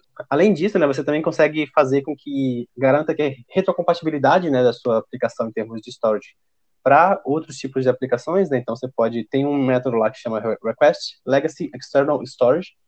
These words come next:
que você consegue garantir essa retrocompatibilidade pra garantir que a sua persist-, é, sua persistência tá feita de forma correta ali, né? Um ponto legal também que eu tô listando aqui, passando por vários pontos legais, né, que vale a pena mencionar,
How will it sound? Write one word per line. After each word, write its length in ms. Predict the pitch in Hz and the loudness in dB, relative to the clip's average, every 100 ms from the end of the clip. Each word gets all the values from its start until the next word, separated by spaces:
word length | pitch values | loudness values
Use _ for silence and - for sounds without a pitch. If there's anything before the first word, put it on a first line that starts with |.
| _ _ _ _ - | _ _ _ _ -6
que 100 | 131 | -4
você 100 | 143 | -2
consegue 460 | 151 135 143 143 | -2 4 4 4
garantir 400 | 147 151 170 - | 4 6 6 4
essa 160 | 160 160 | 4 6
retrocompatibilidade 1000 | 151 165 165 156 160 160 151 127 139 147 | 2 2 2 0 0 -6 2 4 4 4
pra 100 | 185 | 2
garantir 260 | 214 202 196 | 2 -2 -6
que 60 | |
a 40 | 196 | -4
sua 120 | 180 | -2
persist-, 420 | 180 - - 135 | -2 -8 -12 -8
é, 240 | 127 123 123 | 2 4 2
sua 120 | 139 | -2
persistência 420 | 135 - 160 160 | -10 -8 -8 -4
tá 100 | - 160 | -8 -4
feita 220 | 147 156 | -6 -6
de 80 | 139 | -4
forma 260 | 175 156 | -2 -2
correta 320 | - 139 101 | -4 -2 -2
ali, 100 | 101 | -4
né? 120 | 82 - _ _ _ _ _ _ _ _ | -8 -20 _ _ _ _ _ _ _ _
Um 80 | 156 | 0
ponto 200 | 190 202 | 2 4
legal 220 | 196 170 | 6 6
também 280 | 170 147 160 | 6 2 0
que 60 | - | -2
eu 40 | |
tô 80 | 151 | -2
listando 320 | 139 139 139 | -2 0 -2
aqui, 260 | 127 165 196 | -2 -2 0
passando 320 | - 180 220 | 0 0 -2
por 60 | 196 | 2
vários 200 | 190 202 | 2 2
pontos 260 | 165 156 | -4 0
legais, 340 | 139 120 139 156 | 2 4 4 4
né, 80 | 131 | -2
que 120 | 120 | -2
vale 160 | 117 | -2
a 40 | 120 | -2
pena 180 | 117 113 | -6 -10
mencionar, 460 | 117 110 110 135 | -10 -10 -8 -8